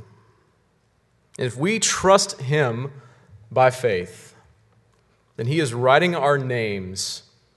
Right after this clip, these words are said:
in the book of life, which is a new genealogy of sons, of daughters of God who are united to God, adopted into his family by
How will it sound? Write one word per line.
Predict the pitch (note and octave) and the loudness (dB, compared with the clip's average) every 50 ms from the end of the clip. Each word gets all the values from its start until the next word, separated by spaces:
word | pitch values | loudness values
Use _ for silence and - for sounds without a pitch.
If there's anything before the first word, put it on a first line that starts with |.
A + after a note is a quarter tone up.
| _ _ _ _ _ _ _ _ _ - | _ _ _ _ _ _ _ _ _ -10
in | C3+ A#2+ | -8 -6
the | A2+ | -6
book | G#2+ A2+ A#2+ A#2 A#2 | -4 -2 -2 -2 -2
of | A#2+ G#2 G2 | -4 -8 -8
life, | G2+ G2+ G2 F#2 E2+ - - - - - - - _ _ _ | -6 -6 -6 -6 -6 -10 -16 -16 -18 -18 -18 -20 _ _ _
which | - A#2+ A#2+ - | -10 -8 -6 -6
is | A#2+ G#2 - - - - - _ _ _ _ _ _ _ _ _ | -8 -6 -6 -8 -8 -10 -14 _ _ _ _ _ _ _ _ _
a | - A#2 | -8 -6
new | B2 C3 D3 D#3 D#3 | -4 -2 0 0 0
genealogy | C3 A#2+ C3+ B2+ A#2+ A2+ A2 G#2 G2 F#2 F#2 F#2 - F2+ E2 G2+ B2 - _ _ _ _ _ _ _ _ _ _ _ _ _ | -2 -2 -4 -4 -4 -2 -2 -2 -2 -2 -4 -8 -12 -14 -16 -16 -18 -20 _ _ _ _ _ _ _ _ _ _ _ _ _
of | - A2+ - | -10 -4 -2
sons, | - - - E3 E3 E3+ E3+ D#3 | 0 4 4 4 4 4 4 2
of | C#3+ B2+ A#2 A2+ | 2 0 0 0
daughters | - D3+ D#3 D#3+ E3 E3 E3 E3 E3 D#3+ D3+ - - - - - - _ _ _ _ | 2 4 6 8 8 6 6 4 2 0 -2 -4 -6 -8 -10 -12 -16 _ _ _ _
of | A#2+ G#2 G2+ | -14 -14 -2
God | G2+ C#3+ C#3+ D3+ D#3+ D#3+ D3+ | 2 2 4 6 4 4 4
who | D3 D3+ | 4 4
are | C#3 C3+ B2 | 4 2 2
united | B2 A#2+ A#2 A#2+ B2 B2+ C3 C#3+ D#3 D#3+ D#3+ - D#3 D3+ C#3+ D3 - - - - _ _ _ _ _ _ _ _ _ | 0 -4 -6 -4 -2 0 2 2 0 0 0 -2 -2 -2 -2 -6 -14 -18 -20 -20 _ _ _ _ _ _ _ _ _
to | - - F3+ F#3 F3+ | -4 0 0 0 0
God, | C3+ B2+ C#3 C3 C3 B2+ B2 A#2+ A#2 A#2+ - - - - _ _ _ | 2 4 4 6 6 6 4 2 0 -4 -12 -16 -20 -20 _ _ _
adopted | A#2+ A2 - D3 D#3 E3+ E3 E3 C#3 | -12 0 6 8 8 8 6 4 0
into | D3+ D3 C3+ | 0 0 2
his | B2+ C#3+ C3+ C3+ - | 2 2 0 0 -2
family | - C3 A#2+ A#2 A#2 A#2 A#2 A#2 | -4 -4 -4 -4 -4 -4 -4 -6
by | G#2 A#2+ B2 B2 B2 B2 B2 B2 B2 B2+ | -2 2 4 4 4 6 4 4 2 0